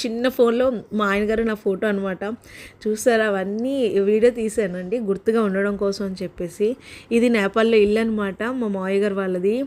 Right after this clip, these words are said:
ఇంటి ముందే పొలాలు అవన్నీ ఉంటాయంట, చాలా బాగుంటుందని చెప్పారు.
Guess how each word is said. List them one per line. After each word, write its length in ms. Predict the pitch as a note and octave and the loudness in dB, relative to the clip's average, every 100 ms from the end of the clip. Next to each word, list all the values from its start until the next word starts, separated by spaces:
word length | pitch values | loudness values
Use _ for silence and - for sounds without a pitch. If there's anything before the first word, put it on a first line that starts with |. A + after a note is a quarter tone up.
| - - - - | -8 -20 -12 0
ఇంటి 240 | A3 G#3+ | 0 2
ముందే 260 | B3 B3+ C4+ | 4 6 4
పొలాలు 460 | - A3 A3+ A#3 | 4 4 4 4
అవన్నీ 400 | A3+ G#3+ G#3 A#3 | 2 0 -2 0
ఉంటాయంట, 600 | B3 A3 G#3+ A3+ G3 F#3 | 0 0 0 -2 -2 -4
చాలా 380 | G#3 G#3 F#3+ G#3+ | -6 -4 -2 0
బాగుంటుందని 560 | A3 G#3 G#3+ G#3+ A3+ A3 | 0 -2 -2 -2 -2 -2
చెప్పారు. 600 | G#3 - F#3+ F#3+ A#3 | -4 -4 -4 -2 -2